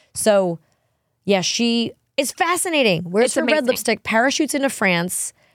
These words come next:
Speaker 1: Uh, the whole time trying, hoping
Speaker 2: Kicks
Speaker 1: her husband
Speaker 2: butt.
Speaker 1: is safe and sound.
Speaker 2: It is amazing.
Speaker 1: I mean, and, but the thing is, the thing that confused me, and especially because I kept putting it down and picking it up, is that there's these two timelines.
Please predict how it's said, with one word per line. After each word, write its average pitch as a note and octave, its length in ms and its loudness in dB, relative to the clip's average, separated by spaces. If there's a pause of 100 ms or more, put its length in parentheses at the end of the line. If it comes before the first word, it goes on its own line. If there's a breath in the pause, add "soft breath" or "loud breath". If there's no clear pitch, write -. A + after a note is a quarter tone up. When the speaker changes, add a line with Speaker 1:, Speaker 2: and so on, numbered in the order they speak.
(280)
Speaker 1:
Uh, F#3+ 120 2
the F#3 100 0
whole A#3 160 2
time B3 240 2
trying, G#3 340 0
hoping G#3 260 0
Speaker 2:
Kicks C#4+ 60 2
Speaker 1:
her G3 160 2
husband G3+ 360 2
Speaker 2:
butt. E3+ 80 2
Speaker 1:
is E3+ 120 -2
safe F#3+ 320 -2
and F#3 160 0
sound. D#3+ 400 0
Speaker 2:
It A3+ 80 -4
is A#3 220 -4
amazing. G3 420 -6
Speaker 1:
I G3+ 80 2
mean, G#3+ 380 2 (720)
and, A#3+ 260 0
but A3 140 0
the A#3+ 80 -2
thing B3+ 160 0
is, A3 100 2
the G3+ 100 0
thing A3 200 0
that - 160 -4
confused G#3+ 520 0
me, E3+ 140 4
and D#3+ 80 2
especially F#3+ 400 0
because E3 320 0
I D#3+ 200 0 (180)
kept - 160 -2
putting F3+ 180 0
it E3 80 0
down E3+ 160 2
and D#3 80 -4
picking E3 240 -4
it E3 80 2
up, F#3+ 160 2 (560 soft breath)
is E3+ 160 0
that F3+ 120 0
there's F3 260 0
these D#3+ 160 -2
two - 160 -2
timelines. - 640 -2